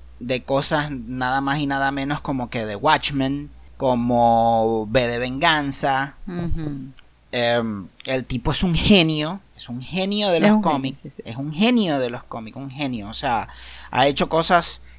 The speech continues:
Speaker 1: geniales y la, la, la manera en cómo ha enfocado los cómics también es muy, muy adulta, muy profunda, muy compleja.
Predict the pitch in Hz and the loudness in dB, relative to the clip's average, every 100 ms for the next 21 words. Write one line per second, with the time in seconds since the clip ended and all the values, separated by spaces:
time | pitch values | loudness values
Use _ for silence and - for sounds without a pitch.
0 | - 160 151 160 170 196 214 175 175 165 | -4 0 0 0 2 2 2 0 0 2
1 | 151 147 143 131 123 120 - - 143 151 | 0 2 2 4 2 -2 -8 -8 -2 0
2 | 151 151 165 180 214 208 196 185 170 165 | 0 -2 2 6 6 6 2 4 4 2
3 | 185 202 - 185 - 160 180 185 180 - | 0 -2 -2 0 4 6 6 4 0 -2
4 | 160 165 175 - - - - - - 143 | -2 -2 -10 -16 -16 -20 -20 -14 -2 0
5 | 139 143 160 170 156 160 170 196 233 214 | 2 0 0 0 -2 0 4 6 6 6
6 | 170 156 160 165 170 165 165 175 190 196 | 0 -2 -2 0 2 2 4 2 2 4
7 | 185 165 165 165 160 156 - 170 175 175 | 4 2 -2 -2 -2 -2 -4 -6 -2 4
8 | 170 156 156 160 151 151 147 156 156 151 | 4 4 -4 -4 -4 0 0 0 -2 -4